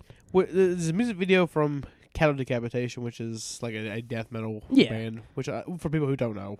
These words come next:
Speaker 1: <laughs>
Speaker 2: Yeah, they're an extreme metal band, yeah.
Speaker 1: Yeah. And it's called, uh, what's it, Clandestine Ways?
Speaker 2: Mm-hmm.
Speaker 1: Or Crocodile Rot, which is a crazy-ass video.
Speaker 2: Mm-hmm.
Speaker 1: When I was sitting, when I was watching this movie, I was like,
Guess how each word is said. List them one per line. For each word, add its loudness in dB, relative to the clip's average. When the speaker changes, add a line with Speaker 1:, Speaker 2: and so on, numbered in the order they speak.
Speaker 1:
<laughs> -2
Speaker 2:
Yeah, 8
they're 6
an 0
extreme -6
metal -6
band, -6
yeah. 0
Speaker 1:
Yeah. 0
And 4
it's -6
called, -4
uh, -2
what's -6
it, -14
Clandestine -2
Ways? -2
Speaker 2:
Mm-hmm. 4
Speaker 1:
Or -6
Crocodile 0
Rot, 0
which 2
is 0
a -4
crazy-ass 4
video. 0
Speaker 2:
Mm-hmm. 2
Speaker 1:
When 10
I 10
was 6
sitting, -2
when -2
I 2
was 0
watching 6
this 4
movie, 8
I 8
was 6
like, -4